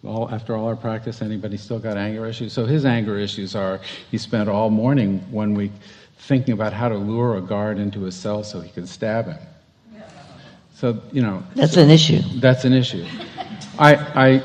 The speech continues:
Speaker 1: I used, so I was meeting with one of these guys, uh, in a, in a, in a module, and I used the expression, "It is what it is."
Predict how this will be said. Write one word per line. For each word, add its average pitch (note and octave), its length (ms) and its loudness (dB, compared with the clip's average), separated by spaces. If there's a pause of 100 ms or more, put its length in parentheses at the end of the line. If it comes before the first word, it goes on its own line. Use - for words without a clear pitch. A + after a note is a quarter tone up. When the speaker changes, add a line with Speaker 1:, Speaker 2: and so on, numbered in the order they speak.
Speaker 1:
I C3 80 4
used, C#3+ 420 4
so C3+ 240 4
I B2 140 2
was B2+ 200 2
meeting C3 280 4
with A2+ 160 -2
one A#2 160 0
of A2+ 80 0
these G#2 180 -2
guys, G2+ 500 -4 (300)
uh, G2 240 -6 (100)
in G#2+ 140 -2
a, F#2 180 -2 (580)
in F#2 120 -8
a, E2 140 -8 (240)
in F2+ 120 -12
a D#2 120 -12 (580)
module, G2 520 -6 (840)
and C3 160 4
I B2+ 80 6
used C3+ 480 2
the B2+ 120 0
expression, B2 640 0
"It A#2 240 -2
is B2+ 220 2
what A#2 160 0
it A2+ 100 -2
is." B2 420 -2